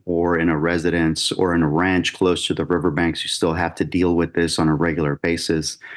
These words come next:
I get calls from a, a ton of constituents and text messages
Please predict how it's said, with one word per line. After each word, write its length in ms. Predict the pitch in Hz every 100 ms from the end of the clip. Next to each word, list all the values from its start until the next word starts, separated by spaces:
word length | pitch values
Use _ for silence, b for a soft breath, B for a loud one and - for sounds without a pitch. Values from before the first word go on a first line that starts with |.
| B B
I 80 | 90
get 240 | 95 85
calls 420 | - 92 90 87 -
from 220 | 85 85
a, 180 | 82 -
a 180 | 80 78 -
ton 200 | 107 101
of 120 | 80
constituents 680 | 85 - 90 - 92 90 87
and 160 | 76
text 300 | - 85 -
messages 760 | 92 - 90 78 80 73 -